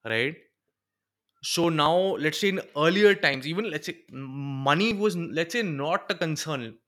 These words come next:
right, in a particular family. So what would they do, right?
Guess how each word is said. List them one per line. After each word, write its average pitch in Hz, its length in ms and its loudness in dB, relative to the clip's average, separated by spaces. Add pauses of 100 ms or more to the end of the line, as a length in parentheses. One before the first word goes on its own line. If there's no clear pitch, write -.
(260)
right, 135 320 2
in 160 120 2
a 180 60 4
particular 147 360 0
family. 123 480 -2 (1300)
So 170 140 -6
what 185 200 6
would 208 160 0
they 175 120 6
do, 120 180 -2 (560)
right? 139 260 2